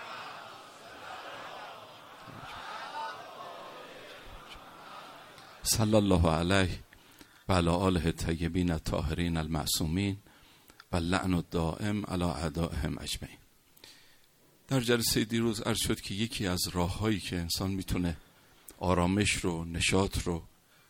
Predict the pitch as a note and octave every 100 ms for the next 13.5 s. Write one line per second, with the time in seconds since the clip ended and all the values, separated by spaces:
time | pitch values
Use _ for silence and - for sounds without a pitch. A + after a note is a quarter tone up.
0 | _ - G2 G2+ A2 G#2+ F#2+ F2+ - E2
1 | F2 E2+ E2 F2+ - - F#2 G2 - F2
2 | E2 F#2+ G#2 A2 - _ _ _ _ _
3 | _ _ _ - - G#2+ G#2+ G2+ G2+ -
4 | G2 G2+ B2+ B2+ A2 - G#2 G2 G2 G#2
5 | B2+ B2+ B2+ G2 - - - _ _ _
6 | _ _ _ _ F#2 F#2+ F#2+ F2+ F2 G#2+
7 | G2+ - - - - D#2 - - - -
8 | _ _ _ G#2 G#2+ G#2+ - - F2+ F2
9 | F2 G#2 G#2 G2 E2 E2+ - E2 E2+ F2+
10 | D2+ - - - - - - _ _ _
11 | - F#2+ - - A2+ A2 G#2+ G#2+ - A2+
12 | A2+ G#2+ F#2+ E2+ F2 E2+ F#2+ G#2+ - F2
13 | E2 - E2 E2 E2